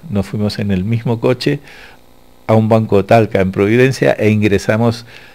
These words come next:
ese dinero en tres cuentas de ahorro para mis hijos, por si alguna vez querían volver ellos a Chile.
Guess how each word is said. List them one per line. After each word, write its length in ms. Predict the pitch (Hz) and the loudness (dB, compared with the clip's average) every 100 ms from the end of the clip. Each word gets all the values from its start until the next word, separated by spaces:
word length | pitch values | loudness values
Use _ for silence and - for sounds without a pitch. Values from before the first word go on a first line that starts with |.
| - - | -10 2
ese 280 | 147 - 156 | 2 2 0
dinero 520 | 127 120 131 147 139 | 0 0 2 0 0
en 200 | 107 98 | -2 -2
tres 280 | - 135 113 | 2 0 0
cuentas 520 | - 131 131 - 113 | 2 2 2 0 2
de 120 | 110 101 | 4 6
ahorro 380 | 113 120 123 | 6 6 4
para 200 | 113 104 | 4 2
mis 220 | 98 95 117 | 2 0 -2
hijos, 280 | 101 101 | 0 -2
por 200 | - 95 | -2 -6
si 140 | - 90 | -4 -4
alguna 320 | 95 113 90 | -2 -4 -2
vez 160 | 98 - | -4 -4
querían 340 | 92 95 92 | -4 -2 -2
volver 340 | 85 87 87 | -2 -2 -2
ellos 320 | 104 95 101 - | -2 -4 -6 -8
a 140 | - | -10
Chile. 380 | - 120 117 | -8 -10 -10